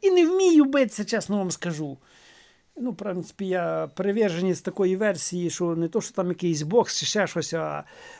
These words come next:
зразу якимось молоточком межи очі трісь і всьо. Е, ну, е, то, то вже в самому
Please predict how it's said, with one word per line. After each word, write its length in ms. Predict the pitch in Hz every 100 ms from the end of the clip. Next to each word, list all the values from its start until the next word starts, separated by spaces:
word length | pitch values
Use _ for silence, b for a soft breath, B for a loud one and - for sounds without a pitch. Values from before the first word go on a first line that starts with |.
| B
зразу 380 | 147 196 185 175
якимось 380 | 165 175 160
молоточком 640 | 170 185 185 196 180 - 175
межи 240 | 170 156
очі 280 | 185 185 170
трісь 340 | - 233 - 170
і 20 |
всьо. 300 | - 147 - B B B B -
Е, 420 | 165 175 170 170 170
ну, 260 | 208 240 -
е, 340 | 226 175 170 165
то, 140 | 180
то 160 | 170 175
вже 160 | 151
в 100 | 170
самому 1080 | - 202 180 180 180 175 165 160 160 160 -